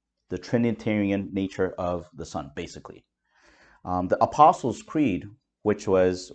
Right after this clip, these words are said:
which we consider to be one of the earliest creeds, uh, covers everything,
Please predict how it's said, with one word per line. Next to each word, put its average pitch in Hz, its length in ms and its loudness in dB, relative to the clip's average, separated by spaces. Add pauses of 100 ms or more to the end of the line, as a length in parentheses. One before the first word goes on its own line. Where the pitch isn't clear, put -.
which 98 200 -2
we 120 100 0
consider 92 420 -4
to 92 120 -8
be 85 140 -4
one 90 200 -2
of 82 60 -4
the 85 80 0
earliest 95 460 2
creeds, 76 380 -8 (460)
uh, 101 80 6
covers 196 380 10
everything, 202 480 4